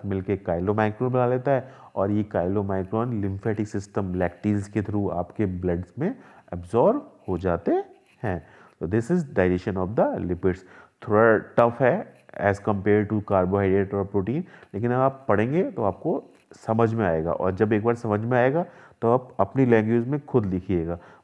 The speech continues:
बहुत से बच्चों की कंप्लेन है कि "सर, वीडियो क्लियर नहीं है",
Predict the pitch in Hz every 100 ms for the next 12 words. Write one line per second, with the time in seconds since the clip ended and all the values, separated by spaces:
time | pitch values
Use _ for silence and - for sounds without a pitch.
0 | 101 113 113 131 120 120 131 135 131 113
1 | 120 123 131 147 143 - - - 131 127
2 | 95 107 107 117 123 95 - - - 113
3 | 117 127 127 131 135 151